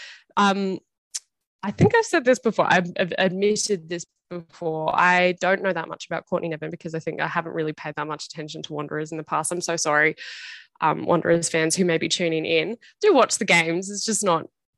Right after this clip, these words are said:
absorbing into the sponge, you know. Um, but I'm very excited because of, you know, her recent,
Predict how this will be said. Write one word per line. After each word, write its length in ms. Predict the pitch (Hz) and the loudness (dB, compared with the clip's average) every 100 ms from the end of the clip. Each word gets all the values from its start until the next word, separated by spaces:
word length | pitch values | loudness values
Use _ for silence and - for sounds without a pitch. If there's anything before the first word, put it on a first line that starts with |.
| _ _ _ _ _ _ - - | _ _ _ _ _ _ -12 -6
absorbing 460 | 175 180 175 175 | 0 2 4 4
into 300 | 165 160 165 | 0 -2 -8
the 120 | 175 170 | -6 -6
sponge, 440 | - 160 160 160 | 2 2 2 -2
you 120 | 170 | -2
know. 180 | 170 190 - - - - 262 | 2 0 -2 -10 -8 -8 0
Um, 320 | 226 233 240 202 | 2 4 0 2
but 180 | 233 226 | 2 2
I'm 140 | 220 | -2
very 240 | 220 226 214 | 2 2 2
excited 360 | 208 190 180 | 0 -2 0
because 320 | 180 - 175 | -4 -6 -8
of, 80 | 165 | -8
you 140 | 165 170 | -6 -4
know, 100 | 160 | -4
her 380 | 165 185 165 165 | 0 2 2 2
recent, 420 | 170 165 170 170 | -2 -2 -2 -4